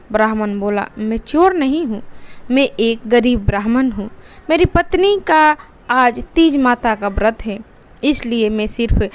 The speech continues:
यह सवा किलो का सत्तू बनाकर ले जा रहा हूँ।" साहूकार ने उसकी तलाशी ली।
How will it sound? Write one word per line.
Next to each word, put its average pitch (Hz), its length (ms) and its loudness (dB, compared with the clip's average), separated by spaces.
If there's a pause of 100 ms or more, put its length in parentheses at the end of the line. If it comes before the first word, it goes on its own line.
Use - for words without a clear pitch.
(220)
यह 247 140 2
सवा 302 400 2
किलो 233 320 -2
का 196 220 0
सत्तू 277 520 -2 (280)
बनाकर 220 580 0 (120)
ले 208 260 -2
जा 202 200 -2
रहा 196 260 -4
हूँ।" 202 240 -10 (300)
साहूकार 214 540 -2
ने 220 180 -2
उसकी - 340 -8
तलाशी 196 520 -2
ली। 277 240 -6